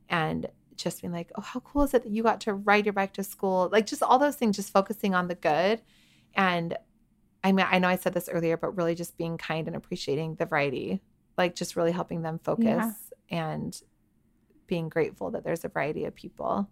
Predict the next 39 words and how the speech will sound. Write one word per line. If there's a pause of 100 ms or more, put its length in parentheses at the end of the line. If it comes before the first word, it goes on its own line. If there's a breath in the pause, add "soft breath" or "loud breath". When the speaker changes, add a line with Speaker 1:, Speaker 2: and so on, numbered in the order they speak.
(380)
Speaker 2:
And
then
as
a
woman,
like,
as
a
mom,
when
you're,
like,
I'm
picturing
myself,
like,
what
it
feels
like
right
after
having
a
baby,
and
you're
looking
at
Speaker 1:
Yeah.
Speaker 2:
your
body
going,
like,
"Oh
Speaker 1:
What
Speaker 2:
my
gosh."
Speaker 1:
happened?